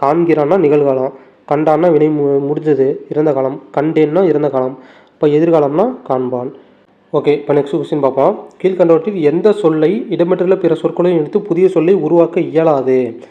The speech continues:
அப்போ ஒரு அஞ்சு வார்த்தை கொடுத்துருக்காங்க. இதுல ஏதாவது ஒண்ணை சேர்த்து சேர்த்து புது வார்த்தை உருவாக்க முடியும். ஒரே ஒரு எழுத்தை மட்டும் மத்த எழுத்து கூட சேர்த்து புது வார்த்தை உருவாக்க முடியாது. ஓகேவா? இப்ப இங்க பாருங்க, இந்த பூவையும் மணியும் சேர்த்தா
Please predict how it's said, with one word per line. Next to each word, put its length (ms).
அப்போ 320
ஒரு 180
அஞ்சு 380
வார்த்தை 280
கொடுத்துருக்காங்க. 560
இதுல 360
ஏதாவது 420
ஒண்ணை 100
சேர்த்து 300
சேர்த்து 240
புது 220
வார்த்தை 340
உருவாக்க 300
முடியும். 380
ஒரே 240
ஒரு 200
எழுத்தை 240
மட்டும் 240
மத்த 120
எழுத்து 220
கூட 140
சேர்த்து 240
புது 200
வார்த்தை 280
உருவாக்க 320
முடியாது. 340
ஓகேவா? 340
இப்ப 160
இங்க 100
பாருங்க, 220
இந்த 80
பூவையும் 540
மணியும் 300
சேர்த்தா 400